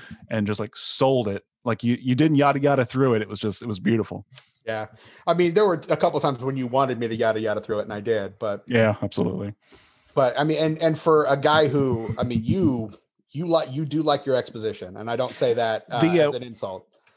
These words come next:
Speaker 1: well,
Speaker 2: but
Speaker 1: what I
Speaker 2: you,
Speaker 1: ha-,
Speaker 2: you write a
Speaker 1: what
Speaker 2: lot of it.
Speaker 1: the problem that I have is that all the different types of media, they all belong to a single story.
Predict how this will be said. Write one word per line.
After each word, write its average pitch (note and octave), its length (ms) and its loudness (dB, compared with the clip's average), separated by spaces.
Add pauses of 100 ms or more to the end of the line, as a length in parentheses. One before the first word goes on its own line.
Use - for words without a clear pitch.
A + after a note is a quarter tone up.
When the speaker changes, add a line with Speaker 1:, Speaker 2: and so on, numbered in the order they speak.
Speaker 1:
well, F3 160 4
Speaker 2:
but F#3 60 4
Speaker 1:
what F3 100 2
I D3+ 60 2
Speaker 2:
you, C#3 60 0
Speaker 1:
ha-, E3 200 0
Speaker 2:
you D3 40 -10
write D3+ 160 0
a C3+ 60 2
Speaker 1:
what C3+ 80 2
Speaker 2:
lot A#2+ 120 0
of G2 100 -12
it. G2+ 140 -14 (360)
Speaker 1:
the B2+ 120 -4
problem E3+ 400 2
that B2 100 4
I A2+ 80 2
have B2 340 0
is F#2+ 160 -8
that F#2+ 400 -10 (140)
all C3 260 4
the A#2 100 0
different A#2 340 0
types G#2 360 -2
of F#2+ 100 -4
media, G2 460 -2
they G2 140 -4
all G#2 160 0
belong G#2 380 2
to G#2+ 140 -2
a G2 60 -2
single G#2 400 -2
story. F#2+ 640 -6